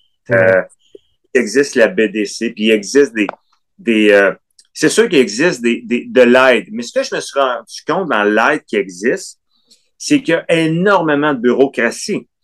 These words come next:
Speaker 1: Hmm.
Speaker 2: Comme ça,
Speaker 1: Ouais.
Speaker 2: souvent, ces travailleurs autonomes-là, souvent, ils ont, ils ont, comme moi,
Speaker 1: Ouais.
Speaker 2: j'ai un seul toit, OK ? Moi,
Speaker 1: Ah
Speaker 2: je
Speaker 1: ouais.
Speaker 2: comprends ces gens-là, j'ai un secondaire trois.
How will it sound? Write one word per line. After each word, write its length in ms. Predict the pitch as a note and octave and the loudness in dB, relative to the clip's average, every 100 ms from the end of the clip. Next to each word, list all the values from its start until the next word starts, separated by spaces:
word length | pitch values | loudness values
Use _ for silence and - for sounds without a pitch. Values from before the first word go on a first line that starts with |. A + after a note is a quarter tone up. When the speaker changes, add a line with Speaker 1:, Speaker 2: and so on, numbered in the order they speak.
| _ - | _ -16
Speaker 1:
Hmm. 160 | G2 | -10
Speaker 2:
Comme 100 | G2 | -8
ça, 100 | A#2+ | -2
Speaker 1:
Ouais. 60 | F#3 - | -2 -2
Speaker 2:
souvent, 180 | F3+ C4+ _ | 0 0 _
ces 80 | C#4+ - | -6 0
travailleurs 300 | C#3 C#3+ F#3+ | 2 4 4
autonomes-là, 600 | E3+ C#3 A#2+ A2 G#2+ D#3 | 2 0 2 0 0 -2
souvent, 280 | G#3 C3+ D3+ | -2 -2 -2
ils 160 | G3+ G#2+ | 0 0
ont, 100 | - _ _ _ - _ | -2 _ _ _ -20 _
ils 120 | - A2 | -8 -4
ont, 340 | A2 G#2+ G#2 | -2 -2 -4
comme 180 | - - | 0 0
moi, 140 | D#3 A#3 | 4 2
Speaker 1:
Ouais. 40 | |
Speaker 2:
j'ai 80 | D#3 | 2
un 60 | |
seul 180 | B2+ E3 - _ _ - | 0 -2 -6 _ _ -4
toit, 240 | E3+ C3+ | 0 0
OK ? 200 | F2 - E3 C3 | -2 -6 -4 -4
Moi, 140 | G#2+ G3 | 0 0
Speaker 1:
Ah 20 | |
Speaker 2:
je 60 | C3+ | 0
Speaker 1:
ouais. 140 | D3+ - _ _ _ | -2 -6 _ _ _
Speaker 2:
comprends 300 | - - B3+ | -6 -2 -2
ces 180 | A#3 F3 | -2 -2
gens-là, 340 | E3+ D#3 F3 G#3 | 0 0 2 2
j'ai 120 | E3+ | 2
un 100 | D#3 | -2
secondaire 540 | - G3 E3 C#3 A#2 | 0 0 2 2 0
trois. 320 | - D#3 C#3 | -2 -8 -8